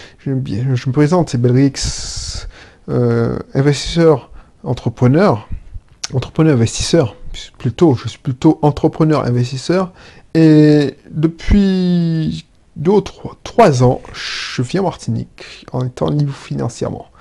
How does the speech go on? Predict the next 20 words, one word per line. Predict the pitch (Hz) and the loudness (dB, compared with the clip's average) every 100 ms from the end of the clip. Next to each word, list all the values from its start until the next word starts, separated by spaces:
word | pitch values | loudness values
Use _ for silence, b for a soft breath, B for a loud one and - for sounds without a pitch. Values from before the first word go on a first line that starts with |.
| B B - | B B 0
Donc | 226 208 | 2 2
du | 233 | 2
coup, | - 247 269 269 B B B | 2 4 4 0 B B B
on | 190 | 0
parle | 185 214 185 - | 2 2 2 2
ici | 220 180 - 180 170 165 | 0 0 -2 0 0 0
de, | 139 143 139 139 135 131 - _ - | 0 2 4 4 2 0 -6 _ -10
d'investissement | 135 165 208 202 185 196 | -2 0 0 -2 0 2
locatif, | 175 - - - - - - - - | 4 2 -2 -10 -12 -16 -18 -16 -6
dans | 131 | 0
l'immobilier, | 117 113 104 110 135 165 170 165 | 2 2 0 0 4 4 6 4
location | 156 120 98 | 2 -2 -6
saisonnière, | - 113 120 123 127 127 127 120 | -4 -2 0 2 0 0 0 -2
colocation, | - 107 101 107 - - 123 123 127 | -4 -6 -4 -8 -6 -4 -2 0 -2
location | 120 110 - 104 | -4 -6 -6 -6
meublée | 107 | -4
classique. | 107 110 - 143 - B B B - | -4 -6 -4 -4 -6 B B B -4
On | 151 | -2
parle | - 156 120 | 2 2 2
aussi | 160 156 - - 160 160 | 2 0 -2 -4 -2 -4